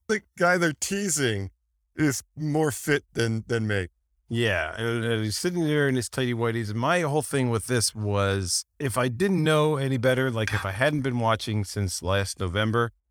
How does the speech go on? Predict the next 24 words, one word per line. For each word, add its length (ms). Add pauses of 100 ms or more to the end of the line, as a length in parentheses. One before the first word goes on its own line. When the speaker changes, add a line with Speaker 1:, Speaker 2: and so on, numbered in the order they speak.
(100)
Speaker 2:
I 180
would 200
have 100
thought 320
Mister 220
Perfect 420
was 160
still 380
a 20
heel. 380 (100)
Speaker 1:
Yes. 560
Speaker 2:
Because, 640 (320)
you 220
know, 160
he 120
starts 320
making 300
fun 280
of 80
this 200
dude, 480 (140)
you 120
know, 360
uh, 400